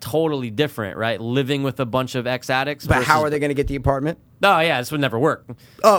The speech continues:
Speaker 2: okay,
Speaker 1: no, no,
Speaker 2: okay.
Speaker 1: I'm just saying, it's just funny how, like, it goes from court-mandated to live with a bunch of other addicts. There is no other real system.
Speaker 2: That,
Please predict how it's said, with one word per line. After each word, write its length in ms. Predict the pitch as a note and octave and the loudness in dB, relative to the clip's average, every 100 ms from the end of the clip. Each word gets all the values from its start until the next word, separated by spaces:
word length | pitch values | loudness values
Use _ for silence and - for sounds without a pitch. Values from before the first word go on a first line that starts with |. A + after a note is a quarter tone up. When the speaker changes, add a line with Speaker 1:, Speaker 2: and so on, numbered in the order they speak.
| D#3+ | 6
Speaker 2:
okay, 80 | G3 F3 | 4 4
Speaker 1:
no, 80 | |
no, 80 | D3+ C3 | 4 2
Speaker 2:
okay. 80 | |
Speaker 1:
I'm 120 | D3 C#3+ | 0 -2
just 140 | B2+ | 0
saying, 160 | F3+ C3+ | 0 0
it's 80 | |
just 100 | C3 - | -6 -2
funny 240 | E3 D3 | -2 0
how, 160 | C3+ C3 | 0 0
like, 140 | A#2+ | -2
it 80 | B2 | -2
goes 240 | B2+ B2 | -2 -2
from 160 | B2+ A2 | -4 -6
court-mandated 880 | - D3+ C3+ C#3 C#3+ C3 B2+ A#2+ A2+ | -2 -2 -2 -2 -2 -2 -2 -4 -6
to 100 | B2 | -6
live 340 | A2+ B2 C3 | -4 -2 -2
with 180 | B2+ A#2+ | -4 -4
a 60 | A#2 | -4
bunch 280 | A2+ B2 B2+ | -4 -4 -4
of 80 | B2 | -4
other 200 | A#2+ A#2 | -2 0
addicts. 540 | A#2+ C3 C#3+ - - _ - - | -2 -2 -6 -14 -16 _ -20 -4
There 120 | C3+ | -2
is 260 | B2 C#3 B2+ | 0 -2 -2
no 180 | C3+ B2+ | -2 0
other 480 | B2+ B2 A#2+ A#2 G#2+ | -2 -2 -2 -2 -6
real 560 | G#2+ B2+ B2 A#2+ A2 - _ - | -4 -2 -2 -2 -6 -10 _ -10
system. 420 | - C3+ C3+ A2 | -6 -4 -4 0
Speaker 2:
That, 160 | A2 | 0